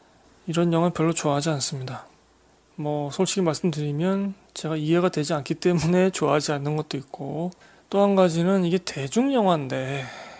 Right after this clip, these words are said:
대중들이 납득할 수 있는 수준에서, 모르겠습니다. 제가 대중을 너무 얕잡아 보는 걸까요?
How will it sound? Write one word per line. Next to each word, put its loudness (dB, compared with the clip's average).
대중들이 0
납득할 -2
수 -2
있는 2
수준에서, 0
모르겠습니다. 2
제가 0
대중을 2
너무 2
얕잡아 4
보는 -2
걸까요? -4